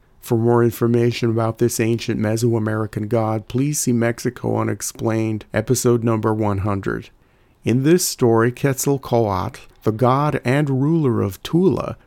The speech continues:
drinks too much pulque one night during a festival and shames himself, committing unspeakable acts. In the morning, realizing what he has done, he flees the country, abandoning his kingdom in disgrace.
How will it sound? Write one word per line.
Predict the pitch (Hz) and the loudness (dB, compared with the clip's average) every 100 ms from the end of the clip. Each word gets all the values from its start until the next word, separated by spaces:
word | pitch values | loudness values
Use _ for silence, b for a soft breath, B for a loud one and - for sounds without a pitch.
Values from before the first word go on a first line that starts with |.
| - | -4
drinks | 120 123 - - | 0 0 0 -4
too | - | 0
much | 175 175 170 - | 2 2 -2 -4
pulque | - 139 127 107 | 0 2 2 -2
one | 104 107 107 | 0 0 0
night | 107 110 113 | -2 -2 -2
during | 120 113 117 | 0 0 0
a | 120 | -2
festival | - 127 - 104 - 117 123 - | -2 -2 -2 -6 -6 -6 -8 -4
and | 117 113 | -4 -2
shames | 131 127 127 123 | 0 2 2 0
himself, | 131 117 - 120 120 - | 0 0 0 0 -2 -4
committing | - 113 113 110 | -2 0 2 0
unspeakable | 110 123 120 - 107 110 107 107 101 | 2 0 0 -4 -6 -4 -4 -2 -2
acts. | 87 87 - - - b b b - | -2 -4 -8 -12 -12 b b b 0
In | 123 | 2
the | 117 | 4
morning, | 123 135 143 139 135 120 | 4 4 4 2 2 4
realizing | 131 135 131 127 123 120 120 | 4 4 4 4 2 2 2
what | 120 | 2
he | 117 131 | 2 0
has | 117 117 113 | 2 0 -2
done, | 113 117 120 113 | -2 0 -2 -2
he | 107 117 | -2 -4
flees | - 117 123 139 135 | -6 -2 -2 0 -2
the | 127 | -2
country, | 120 120 135 - 90 95 - _ 92 | -2 -2 -2 -4 -8 -8 -12 _ -4
abandoning | 101 107 123 120 117 123 117 | 0 2 2 2 2 2 2
his | 117 - | 0 -2
kingdom | - 107 110 110 104 | -2 0 0 0 0
in | 107 | 0
disgrace. | 104 104 - - - - - - | 0 -2 -4 -4 -4 -4 -6 -10